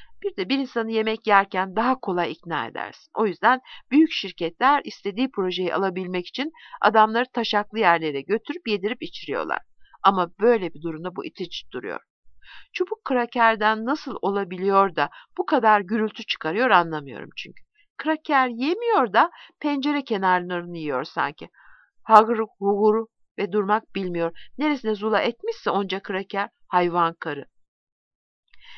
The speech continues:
Denek herkesin hemfikir olduğu konuya hep muhalif. Kahramanlar hep insanların peşinden gittiği fikre karşı çıkanlardan çıkıyor. Bir fikre kendini adamış insanları yolundan çevirmek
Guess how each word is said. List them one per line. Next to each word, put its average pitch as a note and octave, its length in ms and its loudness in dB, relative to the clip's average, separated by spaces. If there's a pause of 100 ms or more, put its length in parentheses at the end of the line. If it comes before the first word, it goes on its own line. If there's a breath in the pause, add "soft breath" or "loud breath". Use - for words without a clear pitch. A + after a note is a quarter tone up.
(300 loud breath)
Denek A#3+ 420 -2
herkesin B3 560 2
hemfikir C#4 720 -4
olduğu F3+ 400 -2
konuya A#3+ 420 -4 (180)
hep B3 180 0
muhalif. E3+ 400 -4 (760 loud breath)
Kahramanlar B3+ 600 -2
hep C#4+ 120 -6
insanların A3 500 -2
peşinden G#3 520 -2
gittiği F3+ 280 -12
fikre - 360 -8
karşı D#3 320 -2
çıkanlardan E3 800 0
çıkıyor. - 380 -12 (640 loud breath)
Bir A#4+ 220 2
fikre B3 320 -2
kendini A#3+ 440 2
adamış G#3+ 420 -2
insanları F3+ 520 -2
yolundan G#3 520 4
çevirmek G3+ 500 -2